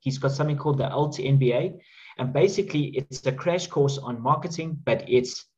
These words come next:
relevant, it's, it's now, it's real time, and it's only six weeks long, and it costs three thousand dollars as opposed to twenty thousand dollars. So you're getting honest, practical education,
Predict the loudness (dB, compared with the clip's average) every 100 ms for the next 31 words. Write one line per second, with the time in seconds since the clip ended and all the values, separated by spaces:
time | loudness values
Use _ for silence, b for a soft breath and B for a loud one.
0 | _ _ _ _ _ -2 6 8 8 4
1 | 2 -6 -4 -4 -4 -10 _ -2 -2 0
2 | 2 4 6 4 2 0 0 0 0 8
3 | 10 8 4 0 0 -2 -10 B B 8
4 | 8 8 6 4 4 2 2 0 0 0
5 | -2 -4 -14 _ -4 2 4 4 6 6
6 | 8 6 4 2 0 0 -4 -6 -6 -2
7 | 0 0 0 -6 0 0 2 0 -2 -2
8 | -8 -8 -12 -18 _ B B B 6 10
9 | 12 10 B B 8 10 10 10 10 8
10 | 2 _ _ _ _ 2 6 8 6 2
11 | -8 -20 _ _ _ _ 2 4 6 2
12 | 2 6 6 4 0 -10 2 4 6 6
13 | 4 4 2 -2 -4